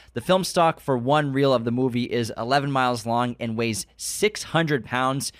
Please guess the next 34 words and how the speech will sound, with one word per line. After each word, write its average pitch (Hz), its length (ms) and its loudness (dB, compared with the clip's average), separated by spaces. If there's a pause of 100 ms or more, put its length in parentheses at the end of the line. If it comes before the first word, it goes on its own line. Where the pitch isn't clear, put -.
(200)
He 170 140 -2
used 156 260 -2
four 208 340 2
different 190 360 -2
types 156 320 -2
of 123 200 0
film 196 300 0
stock, 123 400 0 (320)
and 147 220 0
he 131 40 -6
used 175 300 0
it 170 80 -2
depending 139 560 -2
on 127 380 2
the 117 80 -2
sequence 156 400 -4
perspective 160 560 -2
and 123 120 -2
time 208 380 -2
period 139 320 2
in 117 180 -2
order 147 280 0
for 139 140 -16
the 135 100 -2
black 127 280 0
and 127 80 -8
white, 127 220 0 (420)
uh, 147 60 -2 (100)
uh, 147 120 -2 (100)
se-, - 360 -4
se-, - 180 -8
I'm 127 100 0
sorry, 107 360 0 (200)
uh, 104 220 0